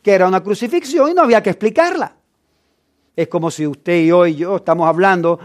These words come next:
le hablamos de la silla eléctrica, no tenemos que explicarla, ¿verdad?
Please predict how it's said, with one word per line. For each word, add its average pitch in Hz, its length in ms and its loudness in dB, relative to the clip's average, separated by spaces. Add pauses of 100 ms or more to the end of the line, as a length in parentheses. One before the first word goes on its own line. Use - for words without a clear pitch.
le 147 140 0
hablamos 160 340 0
de 170 80 0
la 165 80 2
silla 185 220 -2
eléctrica, 214 440 0
no 165 120 -6
tenemos 240 260 -4
que - 60 -12
explicarla, 175 520 -8 (540)
¿verdad? 190 260 -8